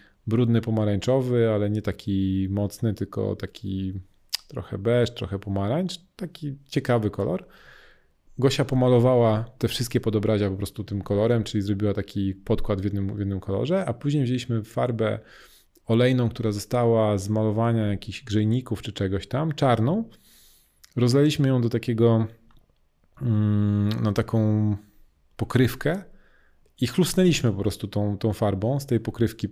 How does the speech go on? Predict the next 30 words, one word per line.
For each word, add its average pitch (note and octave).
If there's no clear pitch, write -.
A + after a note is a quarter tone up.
z -
pokrywki D3
dlatego, A#2+
żeby A2
był G#2+
po A2
prostu -
większy A2+
chlust. -
Ja C3
chlusnąłem C3
raz, F#3
Gosia B2+
chlusnęła -
raz F#3
i F#3
tyle. -
I C3
poczekaliśmy, C3
żeby A2+
to G#2+
wyschło F3
i A#2
wrzuciliśmy, A2
e, G2
to G2+
później G2+
zamontowaliśmy G2+
na F#2+
ścianie. E3